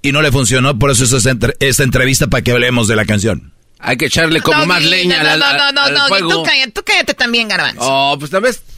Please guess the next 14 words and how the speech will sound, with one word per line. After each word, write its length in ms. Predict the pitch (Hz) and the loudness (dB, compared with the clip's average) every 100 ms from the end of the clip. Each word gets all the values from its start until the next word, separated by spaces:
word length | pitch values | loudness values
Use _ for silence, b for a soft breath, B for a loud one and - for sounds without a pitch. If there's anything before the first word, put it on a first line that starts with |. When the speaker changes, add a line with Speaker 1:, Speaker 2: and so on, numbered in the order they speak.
| b b b - - - - _ - - | b b b -20 -20 -20 -20 _ -12 -12
Speaker 2:
Está 160 | - 107 | -8 -6
bien, 160 | 101 | -6
me 60 | 95 | -8
voy 80 | - | -12
a 20 | |
callar. 180 | 78 - _ _ - - - - _ _ _ _ _ - _ _ _ _ _ _ _ _ | -20 -20 _ _ -20 -20 -20 -20 _ _ _ _ _ -20 _ _ _ _ _ _ _ _
Speaker 3:
Tenemos 340 | - 294 359 370 | -6 -4 -2 -2
una 180 | 370 320 | 0 0
mujer 480 | 269 269 262 262 | -2 0 0 -2
que 160 | 254 233 | -4 -2
si 300 | - 220 214 | -2 -2 -4
ustedes 340 | 208 247 254 | -2 0 0
la 160 | 233 220 | 0 0
ven, 340 | 247 240 233 | 0 -2 -6